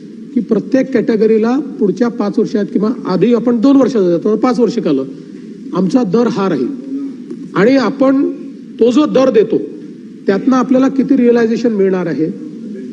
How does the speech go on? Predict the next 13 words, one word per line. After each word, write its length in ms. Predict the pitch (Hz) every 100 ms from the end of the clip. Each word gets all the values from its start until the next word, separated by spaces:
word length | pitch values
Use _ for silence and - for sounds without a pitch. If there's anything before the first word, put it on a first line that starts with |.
| - - -
आणि 160 | 190 254 294
ॲक्च्युअल 360 | 196 - 320 277
आपली 240 | 247 262
मागणी 340 | 254 202 226 254
किती 320 | 240 170 202
आहे 220 | - - - - - - - - - 151
याच्या 240 | 196 - 254
आधारावर 540 | 233 220 254 262 285
ते 160 | - 262
त्याचं 240 | 247 277
मूल्यमापन 600 | 226 233 269 269 262 226
करतात 360 | 180 165 151 165 - - - - - - - -
आणि 300 | 202 285